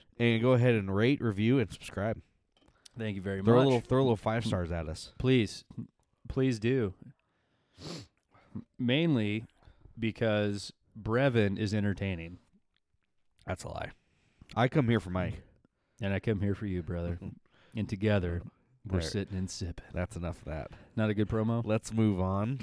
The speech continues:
Speaker 1: from that.
Speaker 2: <laughs>
Speaker 1: All right, so
Speaker 2: I, I, y-,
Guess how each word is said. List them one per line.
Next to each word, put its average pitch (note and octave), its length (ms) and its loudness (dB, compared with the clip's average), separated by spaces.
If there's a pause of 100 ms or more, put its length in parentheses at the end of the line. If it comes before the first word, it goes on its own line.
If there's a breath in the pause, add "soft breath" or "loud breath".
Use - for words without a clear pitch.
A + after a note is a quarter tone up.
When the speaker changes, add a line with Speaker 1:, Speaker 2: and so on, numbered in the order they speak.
Speaker 1:
from C3+ 220 -4
that. G2 340 2
Speaker 2:
<laughs> - 840 0
Speaker 1:
All C3 40 4
right, G#2+ 220 4
so C3 260 8
Speaker 2:
I, B2+ 120 6
I, D3+ 280 2
y-, B2+ 220 -6